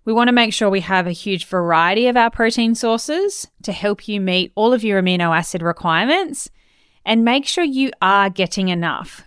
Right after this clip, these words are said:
The number of recipes that I've seen online that do not contain enough protein is mind-boggling, particularly ones that are marketed to or marketed for the active person.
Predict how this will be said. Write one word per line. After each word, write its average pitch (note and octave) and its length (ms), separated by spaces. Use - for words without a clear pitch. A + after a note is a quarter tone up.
The A3 100
number C4 420
of C#4+ 300
recipes A3 540
that G3+ 120
I've F#3+ 200
seen F#3 380
online F3+ 840
that F#3 280
do C#4+ 220
not C4 280
contain G#3+ 420
enough F3+ 260
protein F#3+ 680
is G#3 240
mind-boggling, F#3 1300
particularly A3+ 1080
ones G3+ 420
that G3 140
are F#3 80
marketed F3 640
to B3 320
or F#3+ 120
marketed F3 540
for E3+ 480
the - 140
active E3+ 380
person. - 580